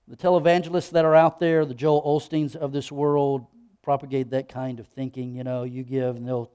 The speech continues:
say things like, "You give us, you send in a hundred,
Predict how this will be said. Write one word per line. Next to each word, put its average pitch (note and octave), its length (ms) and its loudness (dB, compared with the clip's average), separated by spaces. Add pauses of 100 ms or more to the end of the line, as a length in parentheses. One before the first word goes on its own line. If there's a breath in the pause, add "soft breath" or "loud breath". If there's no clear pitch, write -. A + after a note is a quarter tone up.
say C3 260 -8
things A#2+ 300 -12
like, G#2+ 180 -14
"You C3 100 -12
give A#2+ 300 -4
us, A#2+ 320 -4 (500 soft breath)
you D3 80 -8
send C3+ 280 -4
in B2+ 100 -2
a B2+ 60 -6
hundred, B2+ 480 -8